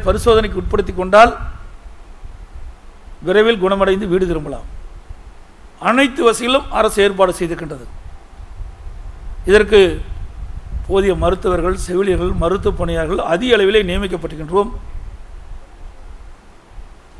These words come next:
இந்த பணிக்காக புதிதாக மருத்துவர்கள், செவிலியர்கள், மருத்துவ பணியாளர்களை நியமிக்கப்பட்டிருக்கின்றோம். அது மட்டுமில்லாமல்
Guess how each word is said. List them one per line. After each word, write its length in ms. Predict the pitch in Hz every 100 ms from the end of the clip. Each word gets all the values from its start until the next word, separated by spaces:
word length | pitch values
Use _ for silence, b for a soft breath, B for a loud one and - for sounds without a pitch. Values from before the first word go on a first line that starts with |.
| - 202
இந்த 100 | 208 -
பணிக்காக 440 | 202 247 247 214 208 247 - - - - - - - -
புதிதாக 460 | 247 285 285 254 185
மருத்துவர்கள், 540 | 202 220 220 214 220 214
செவிலியர்கள், 500 | 202 226 214 202 214 190
மருத்துவ 280 | 220 262 202
பணியாளர்களை 540 | 208 202 190 180 214 285 -
நியமிக்கப்பட்டிருக்கின்றோம். 880 | 214 262 294 311 202 - - 143 - - - - - - - - - b - -
அது 100 | 190 262
மட்டுமில்லாமல் 600 | 285 277 240 220 226 254